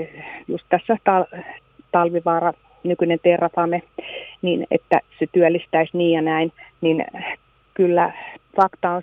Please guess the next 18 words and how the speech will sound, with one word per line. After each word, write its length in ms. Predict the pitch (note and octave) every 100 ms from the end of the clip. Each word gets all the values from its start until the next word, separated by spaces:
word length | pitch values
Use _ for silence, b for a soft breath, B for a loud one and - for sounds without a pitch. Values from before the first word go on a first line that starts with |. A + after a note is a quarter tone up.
| -
se, 200 | G3 F3+
että, 320 | - - F3
että 200 | G3 -
sieltä 220 | G3 F3 -
hävii 280 | F#3 F#3+
kaikki, 600 | F#3 F#3 F3+ _ - A2+ _ _ _ _ _
kaikki 400 | - A3 B3+ -
muu 280 | F#3 F#3 F3+
elinkeinotoiminta, 1000 | F3 E3+ D#3+ E3 D#3+ E3 E3 E3 E3 E3+ -
sivutoiminnasta 880 | F#3+ F3+ - E3 D#3+ E3 E3+ - -
puhumattakaan, 840 | G3 F#3+ E3+ E3 - - - D#3+ E3
että, 300 | - - - B B B B B B -
että 280 | E3 - E3+
tota, 320 | - D#3+ E3
luontomatkailu 1000 | F3 F3 E3+ D#3+ D#3+ - - D#3 D#3+ D#3
ja 320 | E3 D#3+ - - _ _ _
kuka 220 | - F3+
haluaa 440 | E3+ F#3+ G3+ F#3+